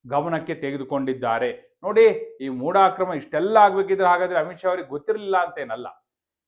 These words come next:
ತೆರೆಯ ಹಿಂದೆ ಅವರ ಪಾತ್ರ ಇತ್ತು, ಈಗ ತೆರೆಯ ಮುಂದೆ ಅವರ ಪಾತ್ರ ಬಂದಿದೆ. ಅಧಿಕೃತವಾಗಿ ರಾಜಭವನ ಹಾಗೂ ಕೇಂದ್ರ ಗೃಹ ಸಚಿವಾಲಯದ ನಡುವೆ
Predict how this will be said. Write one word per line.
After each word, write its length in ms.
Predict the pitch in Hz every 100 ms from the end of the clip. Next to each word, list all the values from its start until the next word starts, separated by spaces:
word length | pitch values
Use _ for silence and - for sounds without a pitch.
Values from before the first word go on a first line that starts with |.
| _ _
ತೆರೆಯ 300 | 156 180 226 214
ಹಿಂದೆ 400 | - 190 254 262
ಅವರ 200 | 220 185
ಪಾತ್ರ 340 | - 135 127
ಇತ್ತು, 600 | 101 - 156 208 - _ -
ಈಗ 200 | 120 131 202 208 - _ _
ತೆರೆಯ 320 | 131 139 151
ಮುಂದೆ 440 | 139 110 147 190 185
ಅವರ 240 | 143 139
ಪಾತ್ರ 380 | 143 117 - 123
ಬಂದಿದೆ. 640 | 110 104 104 120 - _ _ _ -
ಅಧಿಕೃತವಾಗಿ 920 | 208 254 247 233 226 214 196 233 190
ರಾಜಭವನ 600 | 160 220 240 240 208 220
ಹಾಗೂ 340 | 220 196 190
ಕೇಂದ್ರ 400 | 190 190 233 226
ಗೃಹ 240 | 170 165 208
ಸಚಿವಾಲಯದ 680 | 214 220 220 220 220 208
ನಡುವೆ 680 | 180 131 113 160 165 _ _